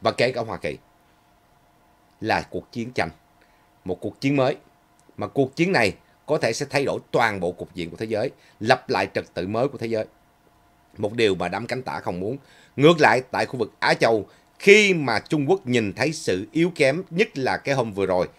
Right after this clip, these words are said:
là phía Joe Biden và Antony Blinken đưa ra cái chính sách đối phó với Trung Quốc, được các chuyên gia trên thế giới đánh giá là quá mềm dẻo. Bắc Kinh sẽ thấy được cái thái độ mềm dẻo này,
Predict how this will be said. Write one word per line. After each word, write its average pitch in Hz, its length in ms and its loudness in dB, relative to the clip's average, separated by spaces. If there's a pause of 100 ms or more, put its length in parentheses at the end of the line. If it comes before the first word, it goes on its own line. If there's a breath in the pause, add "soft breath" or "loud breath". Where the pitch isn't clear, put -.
(260 soft breath)
là 92 320 -4
phía 160 220 2 (120)
Joe 156 240 8
Biden 127 380 2
và 95 220 -4
Antony 127 380 -2
Blinken 117 500 -2
đưa 143 180 6
ra 131 140 2
cái 131 140 -10 (120)
chính 240 200 2
sách - 180 -2
đối 156 180 4
phó 151 180 -2
với 160 100 -2
Trung 110 160 -6
Quốc, 156 140 0 (320 loud breath)
được 120 260 -2
các 175 280 2
chuyên 165 160 2
gia 131 180 4
trên 123 220 0
thế 131 80 -4
giới 135 180 2
đánh 175 380 -2
giá 180 280 4
là 180 200 -4 (260)
quá 185 220 4
mềm 131 240 4
dẻo. 80 220 -6 (1300)
Bắc - 260 2
Kinh 165 220 4
sẽ 131 140 -2
thấy 160 200 0
được 123 240 -2 (120)
cái 131 220 0 (160)
thái 190 240 2
độ 107 160 2
mềm 107 360 0
dẻo 95 180 0
này, 98 260 0